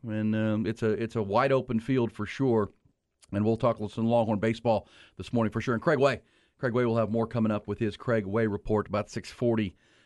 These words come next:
this morning. But, uh, the final story of our headlines is, is eyebrow raising. You know, we talk, uh, Texas football inside a hundred days to the start of the season now. Longhorns players will be returning this week. Um, of course, they had the month of May off, essentially, after completing spring practice and the spring game.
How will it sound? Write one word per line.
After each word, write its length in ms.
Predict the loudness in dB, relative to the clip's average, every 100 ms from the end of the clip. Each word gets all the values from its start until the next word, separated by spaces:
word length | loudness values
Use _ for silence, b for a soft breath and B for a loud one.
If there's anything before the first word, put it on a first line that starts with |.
| _ -14
this 220 | -8 -2
morning. 280 | 0 0 -2
But, 220 | -2 -2
uh, 80 | -2
the 80 |
final 240 | 0 0 0
story 240 | 2 2
of 80 | 4
our 80 | 2
headlines 460 | 2 2 2 0
is, 160 | -2 -2
is 200 | -2 2
eyebrow 360 | 2 4 4 2
raising. 380 | 2 2 2 2
You 40 |
know, 60 | 2
we 100 | 2
talk, 320 | 2 0 -8 b b b 0
uh, 160 | 0
Texas 340 | 2 0 -2 -2
football 400 | -2 2 4 4
inside 300 | 2 2 2
a 40 |
hundred 360 | 2 0 -2 0
days 320 | 0 0 -2
to 80 | -8
the 80 | -4
start 240 | -2 0
of 40 |
the 60 | -4
season 360 | -4 -4 -2 0
now. 320 | 0 0 -2 b b -2
Longhorns 400 | 0 0 -2 -4
players 460 | -2 2 2 2 -2
will 80 |
be 120 | 0 0
returning 500 | 0 0 0 2 2
this 240 | 0 -2
week. 340 | -2 -2 -4 _ _ _ _ -8
Um, 180 | -2 -2
of 80 |
course, 220 | -2 -4 0
they 80 |
had 120 | 0 0
the 80 |
month 220 | 0 -2 -4
of 140 | 0
May 180 | 2 4
off, 240 | 4 0
essentially, 540 | -4 -4 -4 -2 0 2
after 300 | 0 -2 -6
completing 520 | -6 -6 -2 0 0
spring 260 | -2 -2
practice 380 | 0 0 -2 -4
and 100 | -4
the 60 | -4
spring 320 | -4 0 2
game. 380 | 2 2 0